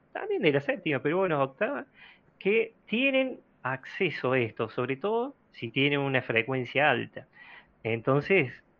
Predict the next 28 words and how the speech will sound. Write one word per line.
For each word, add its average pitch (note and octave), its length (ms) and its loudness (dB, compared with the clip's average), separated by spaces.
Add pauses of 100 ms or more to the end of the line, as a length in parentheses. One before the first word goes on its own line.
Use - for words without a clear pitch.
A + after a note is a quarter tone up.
tienen C3+ 640 4
esa B2 280 0
capacidad A#2 680 2
de B2 160 -4
conectar G#2 640 -6 (440)
con B2 500 0
su A2 340 -4
verdadero A2 680 4
hogar G3+ 440 6
o A2+ 240 2
con G#2 500 -4 (340)
quien C#3+ 580 4 (200)
no C3+ 140 -2
se D3+ 120 2
ha - 40 8
ido D3 220 8
a C#3 60 10
dormir F3+ 280 2
y E3+ 40 6
ha C#3+ 80 4
conectado C#3+ 720 4 (300)
<laughs> F3 80 -16
con C#3+ 320 2
un C#3+ 220 -4
desencarnado, C3+ 1200 -2
pariente, E3+ 680 -4
personas G3 640 -4 (380)
que C3+ 420 -2